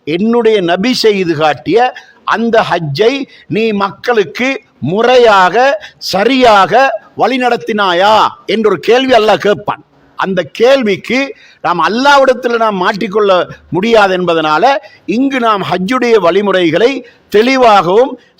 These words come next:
சரியாகவும் உங்களுக்கு வழிகாட்டுகின்றோம். உமர் ரலியல்லாஹு அன்ஹுடைய காலத்திலே நடைபெற்ற சம்பவம். உமர் ரலியல்லாஹு அன்ஹு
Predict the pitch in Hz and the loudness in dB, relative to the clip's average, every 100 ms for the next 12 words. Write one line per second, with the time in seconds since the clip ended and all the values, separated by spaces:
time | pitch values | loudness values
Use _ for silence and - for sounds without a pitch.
0 | - 196 262 269 226 190 247 - _ - | -4 -2 0 2 2 2 -4 -6 _ -6
1 | 226 214 208 190 254 269 - 170 202 185 | -2 0 -2 -4 -6 -8 -8 -4 -2 0
2 | 160 143 139 131 113 - - - - 208 | -2 -4 -4 -2 -4 -8 -20 -18 -6 -2
3 | 254 269 240 254 233 226 208 202 185 185 | 0 0 0 2 4 4 4 2 0 2
4 | 170 - 175 156 139 190 262 254 - - | 0 0 0 0 0 0 0 -2 -10 -4
5 | 175 220 202 170 208 - 180 170 135 101 | 0 2 0 -2 -4 -2 -4 -2 -4 -6
6 | _ _ - 214 262 233 214 190 226 | _ _ -8 -2 0 2 0 0 -4